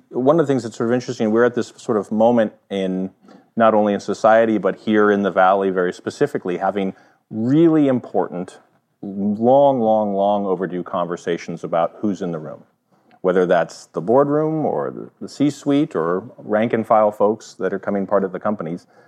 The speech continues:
Uh, my understanding is that probably about sixty percent of the executives, or maybe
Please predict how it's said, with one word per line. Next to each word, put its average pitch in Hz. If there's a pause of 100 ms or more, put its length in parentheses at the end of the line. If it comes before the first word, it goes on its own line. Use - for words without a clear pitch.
(140)
Uh, 98 (180)
my 107
understanding 107
is 113
that 101 (280)
probably 104
about 101
sixty -
percent 107
of 101
the 98
executives, 101
or 101
maybe 98